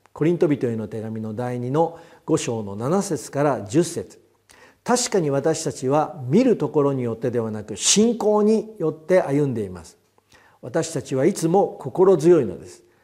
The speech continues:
そしてむしろ肉体を離れて主の身元にいる方が良いと思っています。そういうわけで肉体の中にあろうと肉体を離れていようと私たちの念願するところは主に喜ばれることです。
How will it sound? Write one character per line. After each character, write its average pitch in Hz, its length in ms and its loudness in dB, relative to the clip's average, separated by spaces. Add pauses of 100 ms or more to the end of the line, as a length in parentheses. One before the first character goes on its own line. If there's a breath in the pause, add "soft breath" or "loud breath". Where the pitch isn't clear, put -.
(120 soft breath)
そ - 100 -2
し 156 80 -6
て 143 80 0
む 208 160 2
し 247 100 -2
ろ 151 120 4
肉 143 240 0
体 226 160 4
を - 20 4
離 208 240 0
れ 156 80 0
て 120 120 -6
主 - 160 0
の 202 100 4
身 135 120 0
元 147 280 2
に 143 100 -2
い 139 60 0
る 139 100 2
方 127 200 0
が 131 260 -2
良 196 160 4
い - 80 -2
と 156 80 4
思 131 180 0
っ - 80 -6
て - 80 -8
い 107 80 -6
ま 101 160 -10
す。 - 160 -20 (440 soft breath)
そ 208 320 4
う 226 40 4
い 220 80 4
う 226 100 6
わ 220 140 4
け 165 160 2
で 185 320 4
肉 135 260 -6
体 208 220 2
の 214 80 2
中 208 240 0
に 139 140 0
あ 135 80 2
ろ 127 140 4
う 113 40 -4
と - 240 -10
肉 127 260 -8
体 202 220 2
を 196 60 4
離 190 280 -2
れ 170 120 4
て 123 160 -2
い - 20 0
よ 117 160 0
う 104 60 -8
と - 420 -4 (180)
私 220 320 -2
た 190 80 0
ち - 100 -10
の 120 140 -4
念 160 260 2
願 165 200 0
す 165 140 0
る 151 120 2
と 151 120 0
こ 143 140 -2
ろ 117 140 2
は - 420 0
主 - 380 0
に 190 400 2
喜 190 400 4
ば 190 160 2
れ 185 100 2
る 165 80 2
こ 143 140 -8
と 127 140 -4
で 117 120 0
す。 - 200 -14